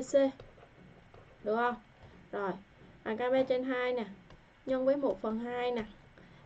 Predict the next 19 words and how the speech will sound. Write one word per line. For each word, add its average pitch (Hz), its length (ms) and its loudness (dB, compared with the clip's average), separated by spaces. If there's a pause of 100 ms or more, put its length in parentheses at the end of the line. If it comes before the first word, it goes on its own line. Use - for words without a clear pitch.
A 247 180 2
M 254 60 0
là 214 340 0
ba 226 180 0
phần 226 240 -4
hai 240 280 -4
nè. 240 140 -4 (300)
B 220 60 -2 (300)
C, - 40 -6 (680)
B 220 60 -4 (240)
C - 20 4 (240)
là, 202 540 0 (540)
B - 100 -8
C - 40 -2
nãy 233 220 -2
tính 269 140 -2
bằng 247 140 -4
nhiêu 247 100 -4
ta? 233 340 -2